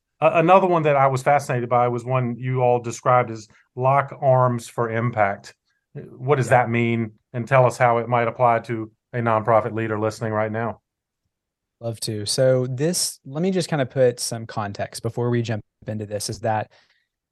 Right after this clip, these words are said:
Speaker 2: you know, it's really important that we dial in what specific impact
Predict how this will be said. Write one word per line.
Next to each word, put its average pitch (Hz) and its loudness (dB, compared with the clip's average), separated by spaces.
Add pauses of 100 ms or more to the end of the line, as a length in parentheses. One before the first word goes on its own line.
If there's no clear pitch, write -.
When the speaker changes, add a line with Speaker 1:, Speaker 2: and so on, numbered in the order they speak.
(200)
Speaker 2:
you 135 -6
know, 131 0
it's 131 0
really 135 0
important 120 -2
that 107 -6
we 117 -4
dial 113 -2
in 104 -8
what 123 -2
specific 123 -4
impact 113 -6